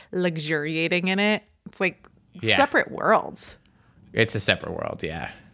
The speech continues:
Speaker 1: Okay, Daniel, I think we should talk a little bit about the vaccination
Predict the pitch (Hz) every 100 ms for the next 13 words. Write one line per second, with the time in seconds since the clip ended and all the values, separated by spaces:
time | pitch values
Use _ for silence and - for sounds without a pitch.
0 | - - - _ - - 233 285 240 190
1 | - 262 247 233 226 - 220 226 262 302
2 | - _ - 196 214 214 214 220 220 226
3 | 220 196 214 196 185 208 220 202 - 170
4 | 165 170 180 - - 175 165 156 - 170
5 | 165 175 175 202 196 202